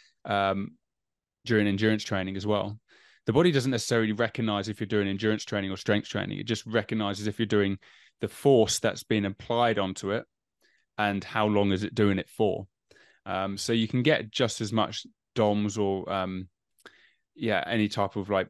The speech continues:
mechanical or mus-, uh, metabolic damage after both endurance and strength training. So if you are,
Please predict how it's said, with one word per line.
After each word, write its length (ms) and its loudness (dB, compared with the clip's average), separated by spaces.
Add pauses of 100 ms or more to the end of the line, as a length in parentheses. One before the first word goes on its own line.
(140)
mechanical 520 -2
or 80 4
mus-, 320 -2
uh, 140 2
metabolic 440 -2
damage 500 -2 (400)
after 280 -2
both 320 2 (320)
endurance 560 0
and 220 -2
strength 340 -4
training. 380 -8 (300)
So 460 0 (800)
if 280 -2
you 180 4
are, 420 2